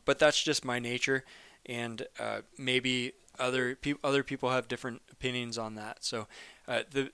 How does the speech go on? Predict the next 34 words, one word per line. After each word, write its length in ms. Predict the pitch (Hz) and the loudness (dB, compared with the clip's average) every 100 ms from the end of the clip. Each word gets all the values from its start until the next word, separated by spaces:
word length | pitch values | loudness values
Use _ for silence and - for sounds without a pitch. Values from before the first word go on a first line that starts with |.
| - | 0
the 100 | 147 | 0
key 280 | - 208 180 | 2 8 8
is 160 | 123 | 8
just 180 | - - | 2 -4
to 80 | 113 | -4
try 280 | - 123 131 | 2 6 8
a 60 | |
bunch 200 | 135 135 | 6 2
of 60 | - | 0
different 240 | 143 139 | -2 -4
things 220 | 139 135 135 | -6 0 2
out, 180 | 139 | 2
see 140 | - 143 | 2 4
what 140 | 143 | 4
works 200 | 151 165 | 4 0
for 220 | - 113 | 0 -2
you. 80 | 98 - - - - - - - - | -2 -8 -14 -16 -18 -20 -20 -20 -8
Um, 220 | - 135 - | -4 -4 2
so 200 | - 170 | 4 6
the 140 | 156 | 6
C 160 | - 185 | 6 8
D 140 | 180 | 10
R, 120 | 170 | 10
the 80 | 160 | 10
seven 280 | - 147 143 | 6 6 6
fifty, 360 | 160 151 156 | 4 4 2
the 120 | 143 135 | 0 2
T 160 | 143 | 4
S 160 | 139 - | 6 6
eighty-five, 560 | 135 123 127 120 120 | 2 2 4 4 2
those 220 | - 127 131 | 0 0 0
are 40 | |
your 100 | 123 | 0
standards, 680 | - 170 170 165 165 - | 2 4 6 6 4 2